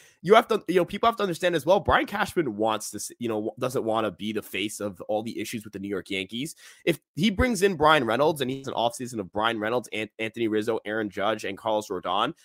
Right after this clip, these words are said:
and Tommy Kahnle as well, you know, w-, what are you realistically going to say to criticize Brian Cashman's offseason, right? Like, even if Josh Donaldson's starting at third base for the first part of the season, I mean, realistically,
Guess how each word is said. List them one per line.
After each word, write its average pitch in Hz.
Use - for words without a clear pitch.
and 90
Tommy 117
Kahnle 113
as 95
well, 117
you -
know, 143
w-, -
what 123
are 302
you 262
realistically 135
going 110
to 104
say 101
to 90
criticize 95
Brian 90
Cashman's 82
offseason, 78
right? 90
Like, 110
even 214
if 262
Josh 190
Donaldson's 165
starting 151
at 123
third 131
base 113
for -
the 107
first 98
part 95
of 82
the 82
season, 87
I 147
mean, 160
realistically, 170